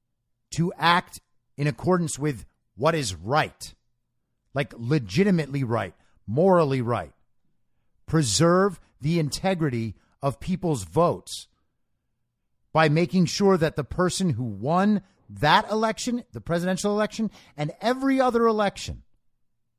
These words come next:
is actually the one sitting in office, instead of all these usurping fakes that we currently have pretending to represent us. And let's end on this happy note.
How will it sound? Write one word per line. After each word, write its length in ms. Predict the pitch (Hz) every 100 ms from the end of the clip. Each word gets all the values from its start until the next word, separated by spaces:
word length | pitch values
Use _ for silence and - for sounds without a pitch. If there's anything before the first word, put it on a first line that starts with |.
| _ _ _ _ _ _
is 160 | - 160
actually 360 | 185 185 190 180
the 100 | 170
one 380 | 156 151 143 - _ _ _
sitting 320 | - 180 151
in 80 | 143
office, 500 | 127 117 - - - _ _ _ _ _
instead 300 | 151 - 185
of 120 | 180 156 -
all 340 | 165 196 208
these 380 | 170 165 151 123
usurping 760 | 143 - - 180 175 185 165 - -
fakes 520 | 202 165 - - - - _ _ _ _ _ -
that 180 | 156
we 80 | 156
currently 540 | 135 - 196 196 156 139
have 400 | 131 123 117 - _ _
pretending 420 | - 156 156 156
to 140 | 139 139
represent 600 | 143 - 123 117 110 -
us. 360 | - - - _ _ _ _ _ _ _ _ _ _ _ _ _ _ -
And 180 | 139 139
let's 280 | 233 190 -
end 300 | 151 165 151
on 360 | 135 139 127
this 260 | 98 131 -
happy 280 | 117 - 98
note. 260 | 85 -